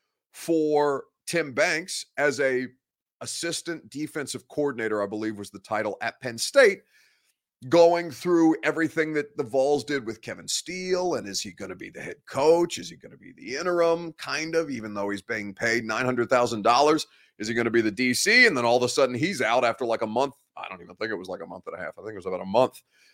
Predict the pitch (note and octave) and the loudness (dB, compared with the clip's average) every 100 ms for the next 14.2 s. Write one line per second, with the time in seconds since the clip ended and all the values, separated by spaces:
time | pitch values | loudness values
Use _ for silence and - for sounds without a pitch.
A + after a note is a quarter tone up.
0 | _ - - B2+ A#2 - C3+ B2 B2 B2 | _ -2 4 4 2 4 6 6 8 6
1 | A#2 A#2 A2 A2 C#3+ - - _ - A2+ | 6 2 2 2 0 0 -8 _ 0 2
2 | C3 C#3 D#3 D#3+ E3 D#3 A#2 G#2 C3 - | 6 8 6 6 4 4 2 2 -2 -6
3 | A#2+ C#3 C3+ C#3 C#3+ - A#2+ C#3+ C3+ B2+ | -10 -6 0 0 0 0 2 2 0 -2
4 | - - C3 C#3 B2 A2 - A#2+ A#2 A2 | -2 0 0 0 -2 -6 -4 -6 -2 0
5 | G3+ D4+ G#3+ B2+ - A#2 G2+ G2 D3+ - | 2 2 2 0 -2 -4 -2 -4 -4 -8
6 | _ _ _ - G#3 A3+ A3+ A3 F#3 G#3 | _ _ _ 2 6 6 6 2 4 4
7 | F#3 A#3 C#4 - F3+ F3+ - - E3 F3 | 6 6 6 2 0 0 -2 -4 -2 0
8 | - - _ _ _ A#2+ E3+ G#3+ G#3+ F#3 | -2 -6 _ _ _ 2 4 4 2 -2
9 | C3 F3 G3+ - D#3 - C3+ - D#3+ E3+ | 0 -2 -2 -4 -6 -4 -8 -4 -2 0
10 | D#3 A#2 - C#3 D#3 D#3 C3+ A#2 A#2+ G#2+ | 0 -2 -6 -2 0 2 2 0 -2 -4
11 | E2+ B2+ C3 A2+ A2 A#2 G#2+ - G2 F2+ | -4 -2 0 -2 -6 -6 -8 -6 -8 -6
12 | F2+ - G2+ F#2+ F#2 E2+ - - E2 E2+ | -10 -14 -16 -6 -6 -6 -10 -10 -8 -10
13 | - C2+ _ _ - _ - D3+ G3+ C4 | -12 -14 _ _ -20 _ -6 2 8 8
14 | D3 G#3 | 6 2